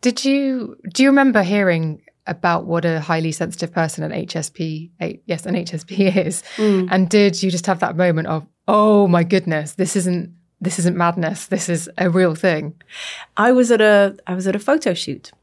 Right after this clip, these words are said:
Speaker 2: when I first heard about it. And it was a, it was for a very glossy magazine. And there are about eight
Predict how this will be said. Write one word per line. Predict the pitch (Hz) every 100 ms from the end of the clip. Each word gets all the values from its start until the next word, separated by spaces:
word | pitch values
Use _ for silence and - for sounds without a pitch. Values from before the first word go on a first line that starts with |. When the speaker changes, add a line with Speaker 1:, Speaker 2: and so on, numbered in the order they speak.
| - -
Speaker 2:
when | 180
I | 175
first | 180 170
heard | 175 165
about | 165 147 147
it. | - - 170
And | 170 170
it | 180 -
was | 180 170
a, | 175 165 160 160
it | -
was | 170 -
for | 170
a |
very | 165 165 180 196 226 214 196 190 180 - 156
glossy | 170 175 - 190
magazine. | 175 170 170 160 156 165 - - - - -
And | 196 185
there | 196
are | 190
about | 185 - - _ -
eight | 214 -